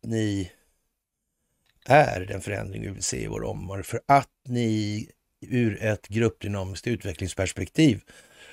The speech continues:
rör er framåt på ett mycket, mycket tillfredsställande sätt, alltså. Och, och det f-, fantastiska med det där sättet är att, eh, de flesta blir väldigt glada över, så att säga, den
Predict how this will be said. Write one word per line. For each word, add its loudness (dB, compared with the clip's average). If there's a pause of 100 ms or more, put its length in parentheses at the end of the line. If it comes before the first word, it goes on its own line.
(140)
rör 8
er 4
framåt -2
på -4
ett -6
mycket, 4
mycket 0
tillfredsställande -4
sätt, -4
alltså. -4 (380)
Och, 6
och 10
det 6
f-, -2 (200)
fantastiska 2
med -4
det 2
där -2 (100)
sättet -2
är 2
att, -6 (560)
eh, 0 (300)
de 4
flesta 4
blir 0
väldigt 2
glada 6
över, 8
så -2
att 2
säga, 2
den 4